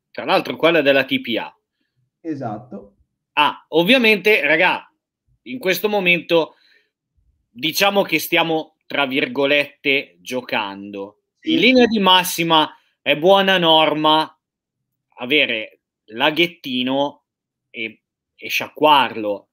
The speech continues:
Speaker 2: Certo. Ok, e anche la vaniglia.
Speaker 1: L'abbiamo sistemata.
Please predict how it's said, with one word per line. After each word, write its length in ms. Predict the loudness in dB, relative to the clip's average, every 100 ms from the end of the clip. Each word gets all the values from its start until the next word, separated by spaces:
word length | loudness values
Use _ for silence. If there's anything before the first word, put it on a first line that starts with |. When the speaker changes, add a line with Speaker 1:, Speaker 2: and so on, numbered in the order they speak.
| _
Speaker 2:
Certo. 580 | _ -12 -12 -10 -12 -12 -16 -20 -20 _ _ _ _ _ _ _ _ _ _ _ _ _ _ _ _ _ _ _ _ -12
Ok, 280 | -10 -8 -8 -8 -8 -12 -20 -10
e 100 | -4
anche 340 | -4 -4 -6
la 100 | -6
vaniglia. 800 | -4 -2 -2 -4 -4 -6 -10 _ _ _ _ _ _ _ _
Speaker 1:
L'abbiamo 580 | -2 0 4 4 2 -2
sistemata. 920 | -4 -10 -6 -2 -2 -2 -4 -6 -8